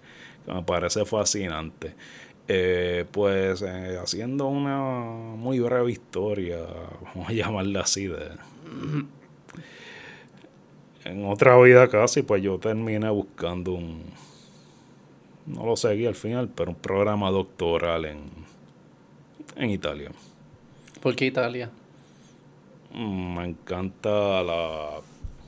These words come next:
Speaker 1: la, las civilizaciones antiguas mediterráneas siempre
Speaker 2: Claro.
Speaker 1: me han llamado la atención. Y en ese caso, pues, pues,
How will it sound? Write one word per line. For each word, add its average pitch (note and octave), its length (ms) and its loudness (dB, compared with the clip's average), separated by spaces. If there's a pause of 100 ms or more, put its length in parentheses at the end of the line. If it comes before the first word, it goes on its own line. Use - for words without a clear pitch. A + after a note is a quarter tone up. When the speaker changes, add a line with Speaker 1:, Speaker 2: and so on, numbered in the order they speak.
(1000)
Speaker 1:
la, F2 580 0 (1800)
las A#3+ 140 -2
civilizaciones A2 960 2
antiguas G#2+ 560 2
mediterráneas F#2+ 800 -2
siempre F2 200 -6
Speaker 2:
Claro. F#2+ 140 0
Speaker 1:
me F2+ 140 -4
han F2 60 -6
llamado D#2+ 360 -6
la E2 120 -4
atención. D#2 480 -8 (320)
Y F2 60 -10
en D#2+ 120 -10
ese E2+ 260 -4
caso, E2 400 -6
pues, D#2+ 320 -10
pues, D#2+ 200 -12